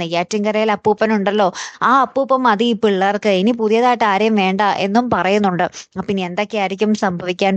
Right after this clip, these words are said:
പോകുന്നത് അല്ലേ കൂട്ടുകാരെ? എന്തായാലും പുതിയ മുത്തശ്ശൻ വരികയാണെങ്കിൽ അവരും ഈ പിള്ളേരുമായിട്ടുള്ളൊരു കണക്ഷൻ ഇനി എങ്ങനെയായിരിക്കും അല്ലേ? നമ്മൾക്ക് പ്രേക്ഷകർക്ക് അത് അംഗീകരിക്കാൻ പറ്റുന്ന ഒരാൾ തന്നെ ആയിരിക്കുമോ അല്ലേ കൂട്ടുകാരെ? എന്തായാലും നമ്മുടെ കെ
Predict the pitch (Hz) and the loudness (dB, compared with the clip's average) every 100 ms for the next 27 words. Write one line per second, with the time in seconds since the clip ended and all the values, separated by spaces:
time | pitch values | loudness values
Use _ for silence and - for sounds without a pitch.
0 | 190 170 185 190 180 196 202 180 175 170 | 2 2 4 2 2 2 0 0 -2 -2
1 | 208 - - - 190 208 208 214 208 185 | -4 -6 -12 -6 -2 0 0 -2 -2 0
2 | 202 214 208 220 214 226 220 202 202 233 | 2 2 2 0 0 0 2 2 2 2
3 | 208 208 233 240 233 233 262 - - - | 2 2 2 2 2 2 0 -6 -8 -2
4 | 202 277 311 269 254 220 226 233 254 262 | 0 0 0 -2 -4 0 0 2 4 4
5 | 254 247 247 247 247 240 220 - 247 226 | 2 2 2 0 2 0 0 0 0 2
6 | 214 208 202 202 196 185 185 190 190 185 | 2 2 2 2 2 0 0 0 0 0
7 | 180 175 185 196 196 190 - 214 208 202 | 0 0 0 0 -2 -4 -4 -2 -2 0
8 | 208 180 185 190 202 202 226 220 214 226 | 0 0 0 0 0 0 0 0 0 0
9 | 220 220 196 208 226 220 226 202 202 214 | 2 2 2 2 2 2 2 2 0 0
10 | 254 254 208 - - _ _ 226 262 240 | 2 2 0 -2 -20 _ _ -2 -2 0
11 | 220 190 185 180 185 226 294 285 294 285 | -2 0 0 2 0 2 2 2 2 0
12 | 262 262 | 0 0